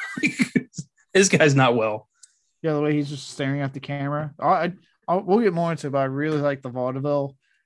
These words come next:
Speaker 2: type, like, the monologue when they keep cutting him. I'm like, "What
Speaker 1: Yeah.
Speaker 2: the fuck?"
Speaker 1: I love when he'll, like, s-, he'll laugh and smile, and then he'll very quickly just, like, <laughs> like, drop it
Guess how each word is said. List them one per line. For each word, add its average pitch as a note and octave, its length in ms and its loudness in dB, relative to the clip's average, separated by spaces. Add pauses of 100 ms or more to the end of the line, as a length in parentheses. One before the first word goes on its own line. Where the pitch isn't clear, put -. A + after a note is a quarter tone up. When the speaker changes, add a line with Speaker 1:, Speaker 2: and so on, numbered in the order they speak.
(120)
Speaker 2:
type, D3+ 220 -2
like, C3+ 240 -2
the C#3 80 -10
monologue D3 540 2
when D3+ 100 -6
they C3 80 -6
keep D3+ 200 -10
cutting C#3+ 260 -4
him. D#3+ 180 -4
I'm D3+ 100 -6
like, B2+ 280 -10
"What C#3+ 180 -10
Speaker 1:
Yeah. A2+ 140 -8 (100)
Speaker 2:
the D3 100 -8
fuck?" C#3 200 -8 (480)
Speaker 1:
I D#3 100 8
love A3 180 8
when A3 120 8
he'll, F3+ 120 6
like, D#3 140 6
s-, - 280 0
he'll D3 220 4
laugh C3+ 320 4
and C#3+ 100 0
smile, C3+ 340 0
and B2+ 100 -4
then B2+ 60 -2
he'll C3 300 -6
very D3 260 2
quickly C#3 320 -2
just, B2 200 -4
like, A#2 220 -4 (520)
<laughs> - 520 -14
like, F3+ 200 0
drop A#2 300 -2
it E3 160 0